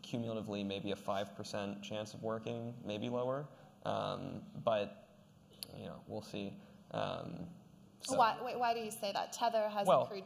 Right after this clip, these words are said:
Speaker 2: two billion of, of value.
Speaker 1: Sorry, that would be a, well, not just collateralized, but, uh, mm, what would you call it? Uh, centralized cri-,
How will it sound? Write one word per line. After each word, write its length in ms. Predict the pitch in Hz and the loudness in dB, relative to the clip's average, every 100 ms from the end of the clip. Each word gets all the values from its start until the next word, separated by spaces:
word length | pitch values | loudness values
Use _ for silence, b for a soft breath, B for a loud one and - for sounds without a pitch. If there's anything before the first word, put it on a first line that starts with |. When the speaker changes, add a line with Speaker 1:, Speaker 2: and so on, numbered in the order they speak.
| - | -4
Speaker 2:
two 180 | - | -2
billion 340 | 208 196 190 185 | 0 0 -2 -4
of, 160 | 180 185 - - | -4 -6 -6 0
of 160 | 190 | 2
value. 400 | 202 196 185 170 202 | 4 2 2 -4 -4
Speaker 1:
Sorry, 260 | - 131 104 | 4 4 4
that 180 | 120 123 | 4 4
would 140 | 117 | 4
be 360 | 107 113 113 110 | 2 0 2 0
a, 800 | 107 107 95 92 92 - - - | 0 0 0 -2 -4 -6 -10 -4
well, 100 | 120 | 0
not 100 | 117 | 2
just 160 | 104 - | 0 -4
collateralized, 640 | - 104 101 95 92 98 - | -2 0 2 2 0 -2 0
but, 260 | 90 87 90 | -2 0 -4
uh, 380 | 90 87 87 87 - - - - - | -4 -2 -2 -4 -8 -12 -20 -18 -12
mm, 480 | 87 92 95 87 - | -8 -6 -6 -6 -4
what 120 | 110 | -6
would 120 | 107 | -6
you 60 | 92 | -6
call 260 | - - 64 | -6 -4 -4
it? 120 | - | -4
Uh, 380 | 95 78 58 67 - - - - - - - - - - - | -4 -4 -4 -6 -8 -14 -16 -16 -16 -16 -18 -18 -18 -18 -12
centralized 560 | - 110 - 123 113 | -6 -4 -2 -2 -2
cri-, 100 | - | -4